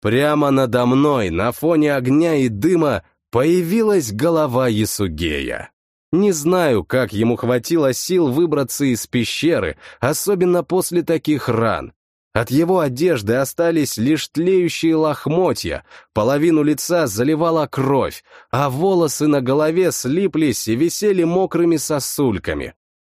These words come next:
Похоже, он не только обгорел, но и получил камнем —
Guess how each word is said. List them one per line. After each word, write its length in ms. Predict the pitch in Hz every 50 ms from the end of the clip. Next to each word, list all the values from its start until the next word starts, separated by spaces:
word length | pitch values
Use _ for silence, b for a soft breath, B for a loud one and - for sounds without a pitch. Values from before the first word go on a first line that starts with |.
| _ -
Похоже, 540 | 139 147 165 - - 214 220 190 151 165 190
он 200 | 202 190 185 180
не 120 | 180 175
только 540 | - - 185 190 185 160 135 - 160 156 147
обгорел, 680 | 135 120 107 107 131 143 147 160 180 180 147 107 82
но 200 | 80 98 113 131
и 100 | 151 156
получил 680 | 143 135 165 170 165 170 156 - - 170 175 175 156 - -
камнем — 580 | - 160 160 147 127 107 92 78 71 62 -